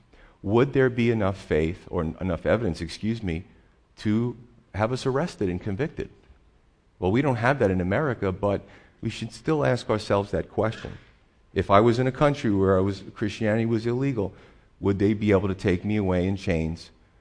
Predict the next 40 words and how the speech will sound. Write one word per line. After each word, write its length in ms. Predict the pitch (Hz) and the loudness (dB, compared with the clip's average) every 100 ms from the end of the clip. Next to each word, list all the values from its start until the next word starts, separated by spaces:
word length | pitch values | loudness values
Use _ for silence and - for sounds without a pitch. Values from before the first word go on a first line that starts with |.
| - | -8
and 160 | 87 80 | -6 -2
throw 180 | 90 92 | 2 2
me 140 | 113 | 2
in 80 | 120 | 0
prison 360 | 110 85 92 | 0 -2 0
or 120 | 95 98 | 0 2
worse 340 | 82 80 80 | 0 0 -4
because 720 | - 80 - 127 107 85 - - - - | -10 -10 0 2 2 0 -6 -20 -20 -8
there 100 | 90 | -4
was 160 | 85 82 | -2 0
enough 280 | 92 120 | 0 2
evidence 420 | 131 113 101 90 87 | 2 0 -2 -4 -4
in 80 | 82 | 0
my 160 | 90 | 2
life 420 | 104 92 76 73 | 4 2 0 -6
that 140 | - 69 | -6 -2
I 80 | 80 | -2
was 160 | 82 | -2
a 40 | 90 | -4
believer 460 | 90 80 73 73 | -2 -2 -2 -6
in 80 | 71 | -8
Jesus 380 | 76 67 71 - | -8 -10 -10 -14
Christ? 440 | - 71 50 - - _ _ _ _ _ _ _ _ _ - | -6 -6 -6 -14 -20 _ _ _ _ _ _ _ _ _ -14
Right? 240 | - - | -14 -12
So 160 | - 73 | -6 0
let 200 | 85 87 | 2 2
it 100 | 98 | 0
be 100 | 101 | -2
said 240 | - 104 | 2 2
of 160 | 104 117 | 2 2
us, 220 | 101 - | 0 2
like 220 | 92 90 | 0 2
Daniel, 420 | 104 120 120 76 - - - - - _ _ | 0 0 0 -2 -6 -20 -20 -20 -20 _ _
that 160 | - 92 | -2 2
they 80 | 104 | 2
couldn't 300 | - 104 101 | 2 0 0
find 340 | - 92 90 | 0 2 0
fault 340 | - 80 73 78 | 0 -2 -2 -4
in 140 | 50 | -8
us, 300 | 50 - | -8 -12